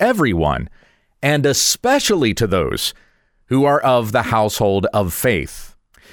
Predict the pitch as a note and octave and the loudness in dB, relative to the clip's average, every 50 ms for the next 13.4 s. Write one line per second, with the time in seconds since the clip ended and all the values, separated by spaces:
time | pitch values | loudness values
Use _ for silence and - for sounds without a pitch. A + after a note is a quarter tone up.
0 | - - - - - - - F#3 A3 G#3 - - - B3 A#3 - G3+ F3+ D3+ C#3 | -20 -20 -20 -20 -8 -2 0 0 2 2 2 2 2 0 0 0 0 0 0 0
1 | B2+ - - G#3+ G#3+ G3+ - E3+ D3 C#3+ - C#3+ D#3+ F3+ F#3 D#3+ - - - B2 | 0 0 0 0 0 0 0 -2 -2 0 0 0 2 2 2 0 0 0 0 2
2 | G#2 G2 G#2+ A#2 A#2 A#2+ D#3+ G3 - A#3+ F#3+ E3+ D#3+ C#3 - - C#3+ B2+ C#3+ D3 | 2 2 2 2 2 0 0 0 0 0 0 0 0 -2 -2 -2 0 0 2 2
3 | D3 C#3 C3+ B2+ A#2 - - - C3+ B2 A2+ F#2+ - - - E3+ F3+ D#3+ C3+ A#2+ | 2 2 2 0 0 0 0 0 0 0 0 0 -2 -4 -2 0 2 2 2 0
4 | - - - B2 A#2 - B2+ C3 D3+ G3 A#3 A3 - D3+ A2+ G2 F#2 - - A2 | -2 -2 0 0 0 0 0 0 2 2 0 0 0 0 0 0 -2 -4 -4 -2
5 | F#2+ A2 D3+ - - C#3 C#3+ D3 D3+ C#3+ G2+ G2+ C3+ C#3 G#2 F#2 F#2 - - - | -2 -2 -2 -2 -2 0 0 0 0 0 0 2 2 2 2 0 -2 -6 -12 -20
6 | - - - _ _ _ _ _ _ - - - E3 E3+ F3 E3+ - - D3+ D3 | -20 -20 -20 _ _ _ _ _ _ -4 0 0 2 2 2 0 0 0 0 0
7 | C#3 C3 B2+ - - - F3+ F#3+ F3+ C#3+ B2 A#2 A2+ A#2 A#2 G#2+ G2 B2+ C#3+ D#3+ | 0 0 -2 -4 -2 -2 0 0 2 2 2 4 4 4 2 2 0 0 0 0
8 | - E3 D3 A#2 F#2 B2+ C3 C3 C3 A#2+ G#2+ F#2+ E2 D#2 D2+ - D3+ F3 G#3+ A3 | 0 0 0 0 0 0 0 0 0 0 2 2 0 0 0 0 0 2 2 2
9 | G3 F3 D3 - - F3+ F3 E3 D3+ B2 - - - F3 E3 - - A#2+ G2+ - | 2 0 0 -2 -2 0 0 0 0 -2 -2 -2 0 0 0 0 0 -2 -2 -2
10 | G#2+ G#2 F2+ - G#2 F2+ E2+ F#2+ - C3+ C3+ A#2+ - D#3 E3 E3 E3 D3 C#3 - | -2 -4 -2 -2 -2 -2 -2 -2 0 -2 -2 0 0 0 0 2 0 0 -2 -6
11 | - - - _ - A2+ D3 E3 D#3+ - D#3+ D3 C3+ B2 B2+ B2+ A#2 - C#3 C3 | -12 -20 -20 _ -4 -2 0 0 0 0 0 0 0 0 0 0 -2 -2 -2 -2
12 | B2+ B2 - A#2+ A#2+ C3+ D3 C#3+ B2+ C3+ B2+ B2 - A#2 G#2+ G2 A2+ A2+ B2+ A#2 | 0 0 0 0 0 0 0 2 2 2 0 0 0 0 0 0 0 0 0 0
13 | - A#2 A2 G#2+ G2+ - - - | 0 0 2 2 0 -2 -4 -4